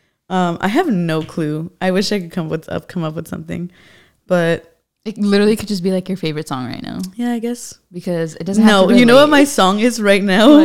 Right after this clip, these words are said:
Speaker 2: What?
Speaker 1: <laughs> The song that explains my life? Hard Times by Paramore. <laughs>
Speaker 2: That, when that, you showed me that on the playlist, was it that song?
Speaker 1: Yeah.
Speaker 2: I was like, "What?"
Speaker 1: No,
Speaker 2: So
Speaker 1: that is,
Speaker 2: confused.
Speaker 1: that is <laughs> literally in the song. If you've never heard it,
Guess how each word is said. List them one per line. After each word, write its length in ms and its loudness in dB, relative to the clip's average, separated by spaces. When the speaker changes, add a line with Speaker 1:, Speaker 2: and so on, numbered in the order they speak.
Speaker 2:
What? 120 -2
Speaker 1:
<laughs> 0 -
The 100 6
song 240 2
that 80 4
explains 280 -4
my 80 -2
life? 240 0
Hard 360 0
Times 460 0
by 180 2
Paramore. 680 0
<laughs> 840 -14
Speaker 2:
That, 600 -2
when 180 0
that, 180 0
you 260 0
showed 360 -4
me 200 0
that 200 -4
on 60 -4
the 100 -2
playlist, 420 -8
was 140 -6
it 80 -4
that 200 -4
song? 200 0
Speaker 1:
Yeah. 280 -4
Speaker 2:
I 100 -8
was 120 -8
like, 180 -8
"What?" 300 -10
Speaker 1:
No, 340 -2
Speaker 2:
So 120 -8
Speaker 1:
that 120 6
is, 80 4
Speaker 2:
confused. 800 -2
Speaker 1:
that 140 2
is 140 0
<laughs> 280 6
literally 640 4
in 140 -4
the 100 4
song. 260 0
If 80 -2
you've 160 0
never 280 0
heard 220 -2
it, 260 -4